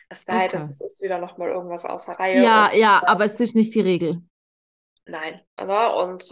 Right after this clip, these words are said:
Speaker 1: ähm, wir haben auch nur an drei Tagen lang, also quasi, dass du bis neunzehn Uhr hast, dass du um sechs quasi anfängst und dann bis neunzehn Uhr irgendwie Arbeitszeit wäre, die wir aber nicht an einem Stück machen,
Speaker 2: Ja.
Speaker 1: sondern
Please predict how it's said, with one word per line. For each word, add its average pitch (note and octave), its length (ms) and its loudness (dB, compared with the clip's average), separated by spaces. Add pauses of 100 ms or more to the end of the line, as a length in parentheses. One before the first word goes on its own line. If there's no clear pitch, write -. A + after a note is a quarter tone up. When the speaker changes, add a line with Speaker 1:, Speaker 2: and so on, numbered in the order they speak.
Speaker 1:
ähm, F3 640 -4 (680)
wir E3 140 -2
haben F3 120 -2
auch - 140 -4
nur F3+ 100 -4
an E3 100 -4
drei E3+ 220 0
Tagen F3+ 420 -2
lang, G3+ 320 -2
also E3 480 -4
quasi, E3 380 -4
dass E3 160 -6
du - 100 -20
bis - 140 -18
neunzehn D#3+ 340 -8
Uhr E3+ 140 -2
hast, F#3+ 180 -2
dass E3+ 120 -14
du - 80 -12
um E3 80 -8
sechs E3 440 -6 (300)
quasi E3+ 260 0
anfängst F3 600 -4
und E3 160 -10
dann E3 300 -4 (260)
bis - 160 -10
neunzehn E3+ 360 -2
Uhr E3 120 4
irgendwie E3 320 0
Arbeitszeit F3 600 -2
wäre, F3 240 -4
die E3+ 180 -18
wir E3 180 -2
aber D#3+ 220 0
nicht D#3+ 260 -14
an E3 120 -8
einem - 160 -6
Stück A#3 260 -8
machen, A3 480 -4 (260)
Speaker 2:
Ja. F#3+ 120 0
Speaker 1:
sondern F#3+ 260 2